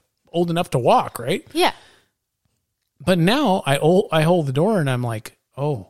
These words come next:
Speaker 1: maybe I shouldn't hold the door. Maybe she's gonna be offended that I hold the door for her because"
Speaker 2: Which is awful. You should not worry about being
Speaker 1: Like,
Speaker 2: nice.
Speaker 1: I hold the door for everybody. I, and not just w-, w-, ladies. I hold it for guys and for everybody. I'm
Speaker 2: Yeah.
Speaker 1: always like,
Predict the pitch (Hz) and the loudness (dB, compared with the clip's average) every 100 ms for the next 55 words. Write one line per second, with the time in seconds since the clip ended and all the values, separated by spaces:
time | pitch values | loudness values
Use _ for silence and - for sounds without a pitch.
0 | _ _ _ _ _ _ _ 139 143 135 | _ _ _ _ _ _ _ -2 0 0
1 | - 151 135 165 185 120 107 131 147 - | 0 0 2 0 -2 -4 -2 0 0 -2
2 | 160 139 143 131 123 - 220 147 117 113 | -4 -2 -2 0 -2 -2 -2 -2 -2 -2
3 | 117 147 147 220 254 113 101 117 117 131 | -2 0 2 2 2 -2 -6 -6 -6 -4
4 | 110 107 - - _ _ _ 302 311 - | -4 -4 -6 -8 _ _ _ -2 0 4
5 | 339 311 - 349 480 - 220 226 294 - | 2 2 4 6 6 4 0 2 2 4
6 | 359 294 294 311 370 247 220 277 381 294 | 4 4 6 6 6 4 6 8 8 8
7 | 226 214 269 254 233 302 330 240 247 269 | 6 6 4 4 4 4 4 0 2 4
8 | 320 320 359 285 226 247 - - 254 381 | 6 8 6 6 8 8 6 0 0 2
9 | 180 - 120 170 208 214 294 262 170 139 | 2 -2 0 0 2 0 0 0 0 0
10 | 151 147 143 - 160 302 262 175 165 240 | -4 -4 -10 -2 2 2 2 -2 -2 -2
11 | 277 294 220 185 143 127 160 269 254 220 | 0 0 -2 -2 -4 -2 -2 0 -2 -4
12 | 196 277 220 120 123 - 143 339 175 254 | -2 -2 -2 -2 -4 -6 -2 0 2 0
13 | 135 117 | -2 -10